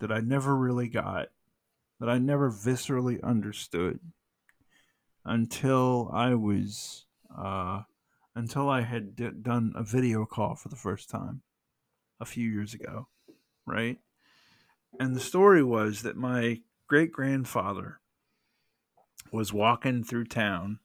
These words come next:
in his small town, right?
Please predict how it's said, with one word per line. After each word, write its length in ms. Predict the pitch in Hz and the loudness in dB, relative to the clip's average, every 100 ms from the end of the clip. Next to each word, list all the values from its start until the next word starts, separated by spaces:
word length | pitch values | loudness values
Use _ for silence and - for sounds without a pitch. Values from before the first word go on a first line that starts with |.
| _ _ _ _ | _ _ _ _
in 120 | 110 101 | -8 -6
his 160 | 101 | -6
small 300 | - 120 120 | 0 4 4
town, 440 | - 107 107 104 104 _ - - - - - - - | 4 2 2 2 -4 _ -20 -20 -18 -18 -18 -18 -2
right? 340 | 107 113 | 2 2